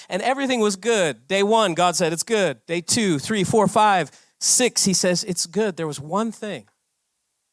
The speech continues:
that he said wasn't good. One thing that he did that he actually reflected on and was like, "Ooh, actually, this isn't good." And we read it in verse eighteen. It says, "It's not good that the man should be alone."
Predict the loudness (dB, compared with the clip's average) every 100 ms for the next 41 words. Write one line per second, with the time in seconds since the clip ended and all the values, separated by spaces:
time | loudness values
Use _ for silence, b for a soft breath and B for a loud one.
0 | _ _ -12 -6 -6 -4 -6 -6 -12 -16
1 | -18 _ _ _ _ _ _ _ _ _
2 | _ _ _ _ 0 0 2 0 0 0
3 | -2 -2 0 0 0 -2 -4 -2 -2 -2
4 | -4 -6 -2 -4 -4 -6 -6 -6 -8 -10
5 | -12 -12 -8 -8 -8 -12 -8 -10 -10 -10
6 | -8 -8 -6 -6 -8 _ _ _ _ _
7 | _ _ _ _ -8 -4 -2 -2 -2 -2
8 | -2 -2 -4 -6 -6 -4 -2 0 0 -2
9 | B B B -2 0 -2 -4 -2 0 2
10 | 0 -8 -16 _ _ -12 -8 -4 -2 -2
11 | -4 -6 -6 -6 -8 -12